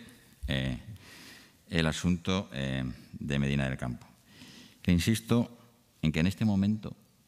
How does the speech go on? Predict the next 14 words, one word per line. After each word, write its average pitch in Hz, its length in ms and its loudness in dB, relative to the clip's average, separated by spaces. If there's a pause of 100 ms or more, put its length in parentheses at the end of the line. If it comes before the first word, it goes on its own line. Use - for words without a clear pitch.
(200)
hay 82 320 -2
una 85 180 2
investigación 78 680 0 (200)
por 80 240 -2
parte 80 260 -2
de 71 60 0
la 71 80 -4
Fiscalía 82 600 -4 (300)
y 82 120 -6
por 69 160 -4
parte 76 420 -2 (100)
de 80 200 2
la 80 80 2
Inspección 71 460 -8